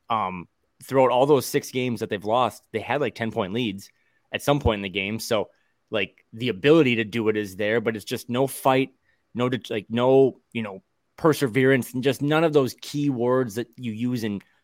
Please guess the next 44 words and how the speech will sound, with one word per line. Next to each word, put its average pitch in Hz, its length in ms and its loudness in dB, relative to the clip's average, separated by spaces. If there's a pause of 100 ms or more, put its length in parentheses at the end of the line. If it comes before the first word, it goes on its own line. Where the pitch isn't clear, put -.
(120)
corporate 127 340 0
America 107 440 0
to 95 100 -2
be 101 180 -4
like, 95 180 -2
"Hey, 113 160 -2
can 110 180 -8
we, 117 120 -6
can 117 160 -8
we 120 80 -2
fight 117 280 0
through 110 140 -2
this? 90 140 -6
This 113 100 -10
is - 80 -10
a 113 80 -2
little 110 200 2
adversity." 101 500 -4 (300)
Just 143 160 -2
completely, 147 460 0 (160)
completely 143 560 -2
folded. 123 400 -2 (480)
Um, 104 500 -4 (320)
and 120 120 -4
they 98 40 -6
had 131 220 2
Kyle 135 220 -4
Anderson 131 320 -4
back. 123 260 -4
They 98 80 -6
had 110 300 -6
Rudy 120 180 -4
Gobert 110 380 -2
back. 117 180 -2
I - 20 -12
mean, 101 100 -8
those 104 160 -6
guys 101 200 -4
were 95 80 -8
questionable 107 500 -4
coming 107 220 -6
into 104 160 -4
the 95 80 -8
game. 101 400 -8